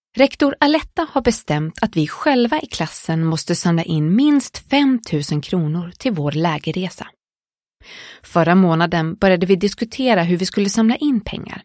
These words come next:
Efter att ha diskuterat de mest märkliga förslagen enades vi om att sälja strumpor. Joel var först ut med en idé. Jag vet!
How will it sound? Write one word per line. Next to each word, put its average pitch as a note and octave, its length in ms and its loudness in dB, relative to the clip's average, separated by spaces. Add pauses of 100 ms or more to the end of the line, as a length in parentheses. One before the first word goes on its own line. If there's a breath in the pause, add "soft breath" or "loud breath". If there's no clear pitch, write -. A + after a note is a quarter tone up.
(840 loud breath)
Efter - 360 0
att E3 160 2
ha F3 60 0
diskuterat A3 720 0
de D#3 100 -2
mest C#3 360 -4
märkliga G3+ 1000 0
förslagen - 760 -4 (440 loud breath)
enades D#4 560 6
vi E3 100 4
om D#3 240 2
att - 160 -6
sälja - 400 -4
strumpor. - 1040 -2 (880 soft breath)
Joel B3 500 2 (220 loud breath)
var F#3 100 2
först - 380 -2
ut - 200 -8
med D#3 120 0
en C#3+ 80 -2
idé. D#3 240 -8 (760 loud breath)
Jag C#4 440 0
vet! - 320 -12